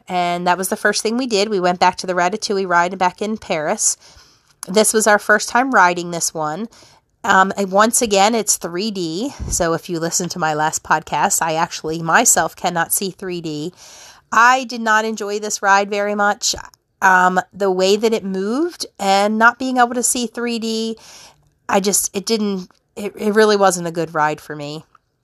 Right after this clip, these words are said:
Autumn and everybody else in the party liked it. It was a cute ride.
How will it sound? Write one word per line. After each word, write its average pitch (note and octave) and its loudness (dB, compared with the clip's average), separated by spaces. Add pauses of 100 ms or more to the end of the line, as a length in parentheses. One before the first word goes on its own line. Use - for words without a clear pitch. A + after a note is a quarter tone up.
(480)
Autumn A3 6
and A3+ 2
everybody G#3 0
else F#3+ 2
in A3 -8
the G#3+ -4
party G#3 0
liked G3+ 0
it. B3+ -2
It G#3+ -4
was G3+ -4
a G3+ -8
cute A3+ -6
ride. G#3 4